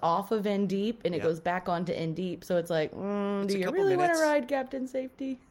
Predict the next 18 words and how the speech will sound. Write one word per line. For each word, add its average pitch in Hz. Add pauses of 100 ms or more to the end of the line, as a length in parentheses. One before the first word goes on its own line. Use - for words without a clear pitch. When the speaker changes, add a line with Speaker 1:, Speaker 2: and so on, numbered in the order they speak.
(240)
Speaker 1:
It's 247
a 254
couple 196
of 175
moves. 170
Speaker 2:
I 160
saw 202
that 208
rock, 110
and 120
I 151
don't 190
know 202
if -
you 156
watched 131
the 135
video. 101